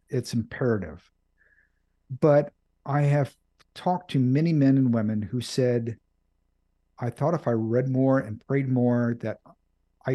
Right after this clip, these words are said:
I could just get out of this." And until I really stepped into a process that held me in place long enough for Christ to do his work in my life,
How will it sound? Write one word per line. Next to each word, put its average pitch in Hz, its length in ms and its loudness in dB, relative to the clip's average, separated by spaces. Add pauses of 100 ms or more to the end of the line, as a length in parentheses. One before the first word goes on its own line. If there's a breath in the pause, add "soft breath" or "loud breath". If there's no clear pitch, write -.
(160)
I 123 80 -4
could 110 180 -6
just - 320 -8
get 120 220 -4
out 101 180 -8
of 98 140 -12
this." - 400 -18 (720)
And 123 100 -2
until 156 480 0
I 113 260 -4 (840)
really 143 760 0 (460)
stepped - 480 -2
into 123 340 0
a 110 60 -2
process 123 720 -4
that 113 160 -8
held 139 340 -2
me 160 160 -2
in 151 120 -2
place 127 520 -4
long 123 440 2
enough 135 280 -2
for 123 140 -8 (300)
Christ 151 480 -6
to 131 80 -4
do 120 160 -4
his 107 200 -6
work 113 360 -4
in 113 80 -6
my 101 100 -10
life, 95 420 -16